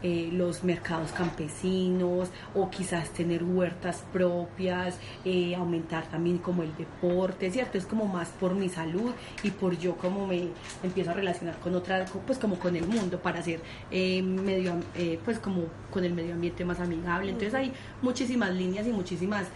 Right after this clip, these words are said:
Speaker 1: objetivos y motivaciones que nos pueden llevar al vegetarianismo, pero ser muy, muy responsables también con nuestro cuerpo. La idea es estar saludables y no enfermarnos.
Speaker 2: Y lo que siempre les des-, eh, les he dicho, ser conscientes de la alimentación. Entonces, lo que les dije en el programa pasado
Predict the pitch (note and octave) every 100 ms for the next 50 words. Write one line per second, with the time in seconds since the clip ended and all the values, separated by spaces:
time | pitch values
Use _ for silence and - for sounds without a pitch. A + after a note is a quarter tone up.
0 | - - F#3+ E3 F3+ - F#3 G3 G#3+ G3+
1 | F#3 F3 F3 E3+ E3+ E3+ E3+ E3 F3 E3
2 | F3 - F#3+ E3+ D#3+ E3 F3+ F3 G3+ F#3+
3 | F3+ E3 E3 A3+ A3 G#3 - - G3 F3
4 | E3 F3 E3 F3+ A3+ B3+ A#3+ A#3+ A#3 A3+
5 | F3+ E3 E3+ F3+ F3+ F#3+ G#3 F#3 E3+ E3
6 | - - - E3 - E3 E3+ F3 F3+ F#3
7 | G3+ G3+ F#3 F#3 A3+ A3+ G#3+ - - -
8 | G#3 F3 D#3+ E3 E3+ F3+ E3+ E3+ B3 B3
9 | B3 B3 A#3+ A#3 A#3 C4+ C4+ A#3+ A#3 -
10 | A#3+ A#3 A#3 A3 A3+ C#4 D4 C4+ A3 G#3+
11 | A#3+ B3 B3+ B3+ A3+ A3 G3+ F#3+ F#3+ F#3+
12 | F#3+ F3+ - - G#3 G3 F#3+ F#3 - -
13 | - - - B3 B3+ B3+ A#3+ B3 C4+ D#4
14 | C4+ B3+ A#3 B3 C#4 C#4+ D#4 D#4 D4+